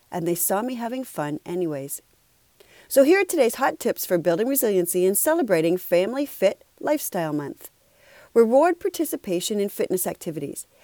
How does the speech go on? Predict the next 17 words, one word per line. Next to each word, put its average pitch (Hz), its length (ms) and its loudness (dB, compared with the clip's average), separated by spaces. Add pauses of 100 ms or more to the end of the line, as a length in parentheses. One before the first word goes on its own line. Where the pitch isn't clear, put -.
(220)
Be 302 240 6
each 285 320 -2
other's 233 300 0
cheerleader. 147 640 -6 (540)
Have 214 260 0
fun. 165 380 -2 (280)
Fitness - 460 0
shouldn't 277 300 2
be 285 80 0
boring 208 440 -2
or 175 40 -2
feel 190 280 -2
like 214 200 -4
drudgery. 151 500 -4 (300)
If 262 180 2
it 330 160 -2
does, 277 380 0